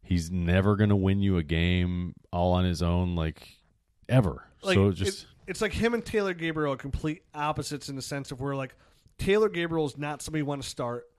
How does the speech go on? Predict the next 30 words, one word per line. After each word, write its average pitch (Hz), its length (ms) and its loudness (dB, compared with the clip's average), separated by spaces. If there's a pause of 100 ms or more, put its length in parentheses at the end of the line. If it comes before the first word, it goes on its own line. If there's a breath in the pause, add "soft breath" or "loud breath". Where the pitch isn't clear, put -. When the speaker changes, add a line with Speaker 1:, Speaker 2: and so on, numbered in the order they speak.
(460)
Speaker 2:
But 262 140 6
if 226 80 4
you 240 80 0
had 247 80 2
to 220 60 -4
throw 240 160 2
him 220 100 0
in 226 80 -2
there, 240 160 -2
you 185 160 -4
could 208 140 -6
feel 202 160 2
good 180 120 0
about, 165 180 -4
okay, 151 180 -10
he 196 140 -8
can 214 100 -6
come 196 120 -4
away, 165 180 -2
he 170 60 -4
can 180 100 -8
give 175 120 -4
me 180 120 -4
a 135 80 -2
double-digit 127 560 -6
point 120 240 -12
game, 147 180 -4
Speaker 1:
Sure. 98 260 6
Speaker 2:
most 139 240 -6
likely, 123 400 -10